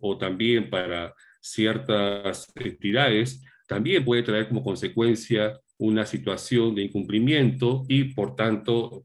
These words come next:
puede ser aprovechada, pues, para defraudar, ¿no? Y finalmente tenemos la quiebra inesperada de estas compañías que, emblemáticas que en su momento fu-, tuvieron,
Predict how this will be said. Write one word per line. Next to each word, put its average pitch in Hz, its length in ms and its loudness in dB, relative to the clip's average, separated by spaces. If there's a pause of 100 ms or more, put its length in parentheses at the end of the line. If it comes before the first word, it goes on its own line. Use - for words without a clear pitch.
puede 107 160 0
ser 110 160 0
aprovechada, 98 600 -2
pues, - 140 -8
para 82 280 -10 (180)
defraudar, 87 640 -4
¿no? 123 240 -6 (800)
Y 165 120 2 (320)
finalmente 120 640 2
tenemos 107 600 0
la 95 200 -6
quiebra 107 640 0 (160)
inesperada 98 640 -2
de 98 160 0
estas 95 220 -6
compañías 98 600 -6
que, 85 300 -8 (520)
emblemáticas 98 760 -2
que 80 160 -8
en 82 60 -8
su - 140 -12
momento 95 640 -4 (380)
fu-, - 380 -20
tuvieron, 98 520 -2